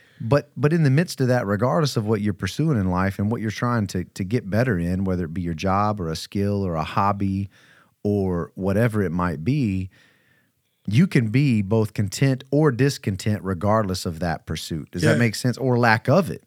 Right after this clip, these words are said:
Speaker 2: Yeah.
Speaker 1: Like, contentment and discontent,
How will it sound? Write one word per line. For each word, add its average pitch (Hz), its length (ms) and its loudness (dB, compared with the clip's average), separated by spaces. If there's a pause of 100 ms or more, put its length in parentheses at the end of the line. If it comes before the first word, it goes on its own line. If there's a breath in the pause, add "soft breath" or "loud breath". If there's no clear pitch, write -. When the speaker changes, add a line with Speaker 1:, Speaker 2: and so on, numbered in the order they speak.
(140)
Speaker 2:
Yeah. 147 320 0
Speaker 1:
Like, 107 180 0
contentment 180 600 2
and 110 120 2
discontent, 104 800 0